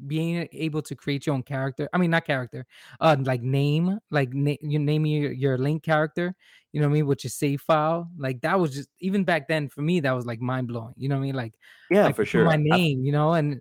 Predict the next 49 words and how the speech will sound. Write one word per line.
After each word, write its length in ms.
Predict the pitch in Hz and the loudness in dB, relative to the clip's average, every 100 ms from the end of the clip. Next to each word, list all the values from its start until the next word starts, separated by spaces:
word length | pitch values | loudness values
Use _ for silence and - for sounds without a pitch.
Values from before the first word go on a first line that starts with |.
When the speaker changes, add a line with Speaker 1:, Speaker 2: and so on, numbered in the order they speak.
| - | -12
Speaker 1:
it 100 | 143 139 | -14 -10
just, 280 | 156 - - | -10 -10 -6
it 40 | |
was 160 | 160 160 | -4 -2
incredible, 580 | 160 - 165 160 147 123 - | -4 2 2 2 -2 -4 -14
that, 340 | 131 127 131 | -8 -4 -2
that 180 | 127 123 | -2 -2
feeling. 320 | 151 160 135 | 0 0 2
You 80 | 127 | -2
start 260 | 120 160 147 | 4 6 6
off 260 | 143 139 139 | 4 0 -2
with, 100 | 135 | -2
like, 300 | 123 120 _ _ - _ _ 156 | -2 -8 _ _ -20 _ _ 0
three 200 | 175 156 | 4 6
hearts, 400 | 147 151 147 147 | 6 4 2 0
and 100 | 143 | 2
I 40 | |
remember 460 | 156 160 156 151 127 - _ - | 2 4 4 2 0 -12 _ -2
when 120 | 151 | -2
I 60 | 135 | 2
first 280 | 196 202 | 2 2
saw 140 | - 143 | 2 0
the 100 | 127 | 0
game, 420 | 127 131 131 120 | -2 0 -2 -4
I 120 | 110 | -4
had 180 | 135 139 | -2 0
a, 280 | 135 127 - | 0 -2 -4
like, 180 | 135 123 | -8 -6
a 40 | |
older 300 | 135 151 139 | 0 0 0
cousin, 400 | - 165 165 135 | 0 0 2 2
he 140 | 127 139 | 0 -2
was 120 | 127 | -4
playing, 380 | - 135 127 120 - - - | -4 -2 -2 -6 -14 -20 -4
and 120 | 143 | -2
he 180 | 165 170 | 0 0
had, 320 | 143 139 135 | 0 -2 -4
like, 200 | 110 - | -8 -14
twelve 340 | - 131 127 | -4 -2 -2
hearts 340 | 107 123 131 139 | -4 -4 -2 -6
or 60 | |
something 220 | - 135 127 | -4 -4 -2
like 160 | 127 | -2
that, 260 | 135 131 127 | -2 -2 -2
<laughs> 0 | |
and 100 | - - | -2 0
I 120 | 151 | 2
was 140 | 160 147 | 4 2
like, 220 | 131 | -2